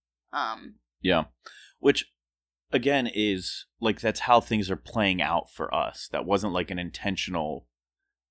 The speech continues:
Speaker 2: like, we didn't set that as a
Speaker 1: No,
Speaker 2: boundary.
Speaker 1: I know, but I'm saying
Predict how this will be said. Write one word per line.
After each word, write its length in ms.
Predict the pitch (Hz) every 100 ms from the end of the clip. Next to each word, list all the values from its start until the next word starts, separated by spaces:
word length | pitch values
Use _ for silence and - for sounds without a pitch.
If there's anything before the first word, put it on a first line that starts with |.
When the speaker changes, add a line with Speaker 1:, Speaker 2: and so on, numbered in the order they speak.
| _ _ _ _ _ _ _ _ -
Speaker 2:
like, 140 | 107
we 100 | 117
didn't 160 | 117 107
set 320 | - 147 -
that 240 | 73 71 -
as 140 | 85 90
a 40 |
Speaker 1:
No, 100 | 311
Speaker 2:
boundary. 380 | 254 82 - -
Speaker 1:
I 20 |
know, 40 | -
but 120 | 185
I'm 160 | 180 185
saying 560 | - 208 185 180 156